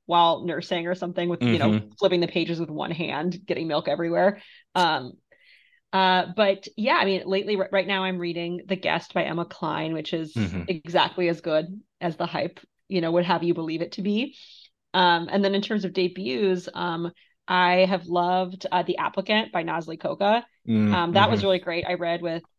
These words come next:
Speaker 1: Nazli a few months ago, and she's just so fucking funny,
Speaker 2: Mm-hmm.
Speaker 1: so, like, deadpan, like, amazing kind of political commentary on,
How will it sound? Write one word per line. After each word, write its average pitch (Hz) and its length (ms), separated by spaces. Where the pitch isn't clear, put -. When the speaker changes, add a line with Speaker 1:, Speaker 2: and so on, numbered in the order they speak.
Speaker 1:
Nazli 165 640
a - 60
few 180 180
months 170 300
ago, 156 420
and 165 380
she's 185 220
just 185 300
so - 160
fucking 226 380
funny, 160 560
Speaker 2:
Mm-hmm. 101 360
Speaker 1:
so, 185 560
like, 175 240
deadpan, 190 640
like, 180 120
amazing 175 680
kind 180 180
of 175 80
political 185 520
commentary 175 760
on, 165 460